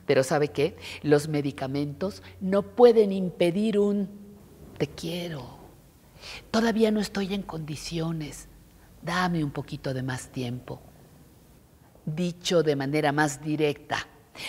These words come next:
la sexualidad en todas sus manifestaciones puede ser una gran acompañante durante los procesos antes y después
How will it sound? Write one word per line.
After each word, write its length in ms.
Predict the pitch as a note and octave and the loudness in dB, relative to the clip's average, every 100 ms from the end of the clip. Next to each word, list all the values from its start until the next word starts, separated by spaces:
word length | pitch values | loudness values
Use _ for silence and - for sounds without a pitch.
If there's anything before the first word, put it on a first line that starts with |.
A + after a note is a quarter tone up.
| - | -4
la 360 | G3+ A3 A3+ A3+ | 4 10 10 10
sexualidad 840 | - A3 - F#3 F3 E3+ C3+ C3+ | 2 -2 2 2 2 2 2 4
en 180 | D3+ D#3+ - | 2 2 8
todas 400 | G3 F#3 F#3 F3 | 12 12 10 0
sus 460 | F3 - A3+ - - | -4 0 2 0 -4
manifestaciones 1500 | E3 F3+ G#3+ F#3 E3 D#3 C#3 - D3 - A#3+ A#3+ A#3+ B3 - - - - - - - | -2 4 4 4 0 -2 -4 0 0 2 6 6 6 2 -2 -16 -20 -20 -20 -20 -2
puede 320 | B3 A3+ F#3 | 2 2 0
ser 240 | - E3 D#3+ | -2 0 0
una 220 | D#3+ D3+ | -2 -4
gran 500 | E3 G3 G#3 G3+ F#3+ | 0 4 4 4 -2
acompañante 1000 | E3+ F3 D#3+ D#3+ D#3+ E3+ E3+ D#3+ D3+ C#3 - - | -4 -6 -4 -4 -2 -2 -2 -2 -4 -6 -8 -8
durante 460 | E3 F#3+ E3+ D3+ D#3+ | 4 6 6 2 2
los 260 | D3 C#3+ | 2 -2
procesos 760 | - C#3 C#3 - D#3+ - C#3+ - - - _ - | -4 -2 -2 -2 -4 -4 -8 -10 -16 -20 _ 0
antes 500 | A#3 A#3 - F3 - - - | 2 2 0 -6 -8 -14 -4
y 140 | F3+ | -2
después 580 | D#3 C#3+ - E3+ D3 - | 0 -2 -2 -2 -2 -4